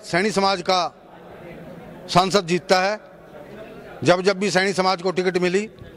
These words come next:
और सैनी समाज ने अपने उस candidate को संसद में भेजने का काम किया है।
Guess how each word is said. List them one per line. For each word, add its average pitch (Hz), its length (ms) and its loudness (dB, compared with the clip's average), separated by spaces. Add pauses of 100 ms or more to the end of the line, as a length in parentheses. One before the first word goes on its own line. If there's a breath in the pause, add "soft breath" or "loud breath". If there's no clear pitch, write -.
(140)
और 139 100 4
सैनी 180 260 2
समाज 180 320 2
ने 175 160 2 (680)
अपने 175 280 4 (400)
उस 156 160 -4
candidate 175 500 4
को 165 200 4
संसद 170 380 0
में 180 160 2
भेजने 151 320 2
का 156 100 2
काम 147 220 0
किया 175 280 2
है। 170 80 -6